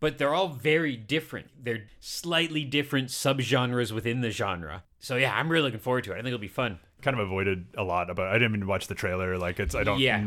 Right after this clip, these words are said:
Speaker 2: I, it's, it's one of my most anticipated movies, but I also, like, I don't expect it to be as good as Train to Busan, 'cause, like, I mean, that, that was just lightning in a bottle.
Speaker 1: Yeah.
Speaker 2: I, I hope it is as good, but
Speaker 1: It's got some good reviews, and it's one of those movies that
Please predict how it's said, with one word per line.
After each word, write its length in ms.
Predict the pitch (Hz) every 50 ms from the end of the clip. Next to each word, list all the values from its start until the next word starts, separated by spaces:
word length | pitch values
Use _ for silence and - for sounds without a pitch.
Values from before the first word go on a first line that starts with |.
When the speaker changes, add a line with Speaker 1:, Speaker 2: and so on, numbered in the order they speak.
| 104 104
Speaker 2:
I, 120 | 110 107 101 101 98
it's, 180 | 110 110 107
it's 160 | 156 139 110 117
one 120 | 147 143
of 40 | 131
my 140 | 113 104 101
most 400 | 101 101 104 104 101 - - -
anticipated 560 | 113 98 92 104 101 98 87 110 101 95 90
movies, 260 | 92 98 98 113 113
but 140 | 98 123 113
I 60 | 110
also, 340 | 117 131 127 131 131 117 104 - - - - -
like, 120 | - 147
I 40 | 156
don't 140 | 156 156 147
expect 320 | 143 139 - - 135 110
it 40 | 120 107
to 60 | 95
be 140 | 110 107 107
as 200 | 104 98 90 95
good 220 | 87 107 101 98
as 200 | 98 98 95 90
Train 220 | - - 110 101
to 40 | 92
Busan, 500 | 87 92 104 107 101 113 107 107 107 107
'cause, 140 | 101 104 92
like, 160 | 101 92 95
I 60 | -
mean, 180 | 95 92 92 92
that, 220 | 92 110 - 113
that 160 | 107 120 113 101
was 180 | 90 90 85
just 420 | - - 113 87 - - - - -
lightning 360 | 117 101 92 90 92 95 95
in 60 | 92
a 40 | 90
bottle. 460 | 85 87 87 95 110 110 113 117 - - -
Speaker 1:
Yeah. 200 | - 123 107 - - -
Speaker 2:
I, 60 | 135
I 20 | 123
hope 180 | - 226 -
it 100 | 123 117
is 160 | 160 226 208
as 120 | 175 151 113
good, 340 | - 117 98 85 90 110 -
but 300 | - 120 101 90 90 - - - - -
Speaker 1:
It's 140 | 151 135
got 180 | 131 156 175 208
some 120 | - 254
good 160 | 180 185 202 202
reviews, 480 | 185 160 143 156 175 202 214 180 147
and 260 | 147 131 127 123 113 - - _
it's 260 | - - 135 131 -
one 140 | 139 139 143
of 60 | 151
those 180 | 151 147 135 113
movies 460 | 123 131 135 131 127 127 120 113 107
that 320 | 107 113 117 113 104 -